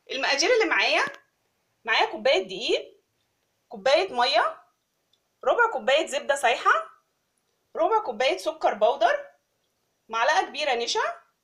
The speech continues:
وكيس فانيليا. نبدأ ونسمي على بركة الله.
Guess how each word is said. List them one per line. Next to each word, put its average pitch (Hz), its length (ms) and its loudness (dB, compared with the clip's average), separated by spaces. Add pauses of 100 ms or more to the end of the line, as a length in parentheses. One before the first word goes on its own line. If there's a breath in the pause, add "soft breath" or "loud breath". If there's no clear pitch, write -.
(520)
وكيس 339 440 -4
فانيليا. 202 460 -2 (760)
نبدأ 262 280 0
ونسمي 262 400 -2
على 226 180 4
بركة 269 320 0
الله. 220 300 2